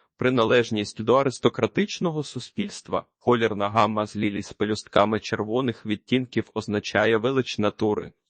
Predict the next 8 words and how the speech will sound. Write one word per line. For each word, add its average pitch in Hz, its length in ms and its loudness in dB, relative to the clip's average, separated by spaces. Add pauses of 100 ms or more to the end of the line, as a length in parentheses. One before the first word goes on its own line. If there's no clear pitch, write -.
і 117 100 2
піднесені 110 640 -2
наміри. 120 520 0 (360)
Їм 151 280 -2
властива 165 560 4
відданість 117 640 0
і 104 60 -10
пристрасть. - 720 -4